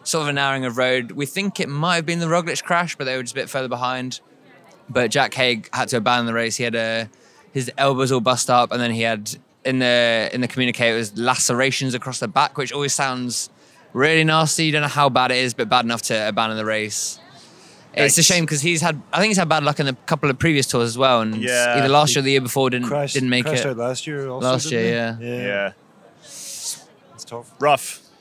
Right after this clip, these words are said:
Speaker 2: Never like to see that.
Speaker 1: No.
Speaker 2: Uh, and he's really, he's one of, he's one of the first riders to leave the race. Is he the first rider to leave the race?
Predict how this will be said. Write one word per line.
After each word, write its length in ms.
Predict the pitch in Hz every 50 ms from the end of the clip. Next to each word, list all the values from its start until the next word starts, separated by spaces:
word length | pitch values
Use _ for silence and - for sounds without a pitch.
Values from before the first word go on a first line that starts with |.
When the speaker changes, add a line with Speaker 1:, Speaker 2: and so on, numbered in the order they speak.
| _ _ _ _ -
Speaker 2:
Never 220 | 135 135 131 135
like 140 | 127 123 107
to 80 | 113
see 200 | - - 127 117
that. 260 | 113 110 110 107 104 - - -
Speaker 1:
No. 120 | 107 110 104
Speaker 2:
Uh, 560 | 101 98 117 113 113 113 110 110 110 110 107
and 80 | 110 113
he's 260 | 123 131 123 - 107
really, 280 | 123 143 156 160 151 135
he's 160 | 123 117 -
one 160 | 135 175 214
of, 100 | 214 -
he's 220 | 131 131 - - -
one 80 | 240
of 40 | 262
the 60 | 185
first 320 | - - - 160 151 - -
riders 320 | 139 143 139 135 127 -
to 60 | - 135
leave 160 | 127 127 117
the 80 | 120
race. 340 | 131 170 240 247 147 - -
Is 120 | - 123 123
he 80 | 131
the 180 | 117 107 160 196
first 260 | 214 269 277 262 -
rider 160 | 320 294 311 311
to 180 | 330 330 330 349
leave 120 | 339 330
the 80 | 339 339
race? 360 | 349 370 370 - - -